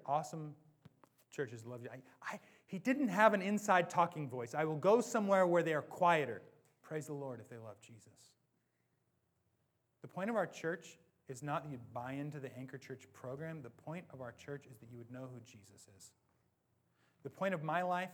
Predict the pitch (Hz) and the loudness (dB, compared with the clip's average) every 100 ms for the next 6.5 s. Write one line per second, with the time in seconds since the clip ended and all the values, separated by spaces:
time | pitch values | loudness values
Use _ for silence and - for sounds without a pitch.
0 | 156 127 135 131 127 131 123 127 120 113 | -12 -12 -12 -10 -8 -10 -10 -14 -14 -16
1 | 113 120 120 131 180 175 - - 147 156 | -16 -16 -14 -8 -6 -6 -8 -14 -6 -2
2 | 151 143 143 160 190 180 165 160 - 165 | 0 0 0 -2 -4 -8 -8 -10 -6 -4
3 | 156 135 135 117 156 180 170 165 156 165 | -4 -4 -6 -2 0 0 0 -2 -2 -4
4 | 147 - 139 147 139 - 120 - - - | -6 -6 -8 -6 -8 -10 -12 -14 -16 -6
5 | 156 131 139 190 180 185 180 151 160 160 | -4 -4 -4 -4 2 4 4 2 -2 -2
6 | 151 151 139 123 117 | -2 -6 -8 -8 -12